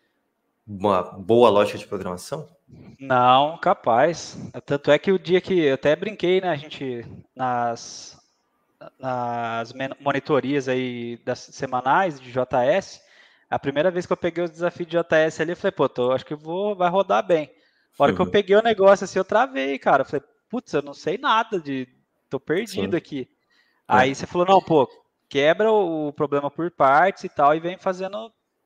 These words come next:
Speaker 2: os pedaços ali até você juntar e conseguir resolver o problema grande." E aí eu parei, comecei a pensar, fui fazendo, demorei um pouco, mas minha lógica não era tão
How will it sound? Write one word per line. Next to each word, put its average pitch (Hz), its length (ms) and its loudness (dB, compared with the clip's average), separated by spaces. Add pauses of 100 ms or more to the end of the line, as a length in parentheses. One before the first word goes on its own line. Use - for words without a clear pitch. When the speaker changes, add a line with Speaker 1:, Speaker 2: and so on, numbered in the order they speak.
(340)
Speaker 2:
os 151 260 -4
pedaços 185 600 2
ali 160 180 0
até 170 200 -2
você 185 140 -10
juntar 226 600 -2 (420)
e 151 60 -14
conseguir 180 260 -4
resolver 190 260 -2
o 190 60 -2
problema 208 380 0
grande." 196 600 -2 (560)
E 135 100 0
aí 135 100 4
eu 147 120 4
parei, 175 500 6
comecei 170 360 -6
a - 20 -8
pensar, 170 540 -2
fui 175 120 -10
fazendo, 165 500 -2
demorei 156 400 0
um 180 60 -6
pouco, 156 460 -6
mas 139 180 -8
minha 143 160 -4
lógica 123 420 -4
não 202 120 -14
era 202 160 -8 (160)
tão 214 280 -10